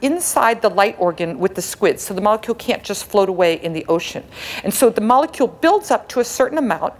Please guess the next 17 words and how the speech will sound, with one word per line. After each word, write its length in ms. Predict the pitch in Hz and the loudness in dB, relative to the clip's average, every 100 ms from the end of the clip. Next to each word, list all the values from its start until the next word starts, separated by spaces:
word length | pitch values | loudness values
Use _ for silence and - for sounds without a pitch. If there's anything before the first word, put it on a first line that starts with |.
| - - | -12 -8
and 100 | 214 | -2
so 80 | |
the 80 | 240 | -2
bacteria 460 | 214 254 - 262 240 | 0 -2 -2 -2 -2
can 220 | 247 240 | -2 -2
detect 540 | 262 269 - 392 - | -2 -4 0 0 0
it. 120 | - - | -6 -2
It 140 | 220 | -4
tells 320 | - 302 320 320 | 0 4 4 2
the 60 | |
bacteria, 480 | 254 254 - 196 196 | -2 -4 -2 -2 0
"You're 140 | 196 | -2
inside 500 | 208 277 320 - 262 | 0 0 0 0 -2
the 80 | 214 | -2
squid, 480 | - - 185 175 165 - - | -10 -6 0 2 0 -8 -8
not 320 | - 208 - - | 0 0 -2 -2
outside 500 | 226 254 - 170 165 | 0 0 0 0 0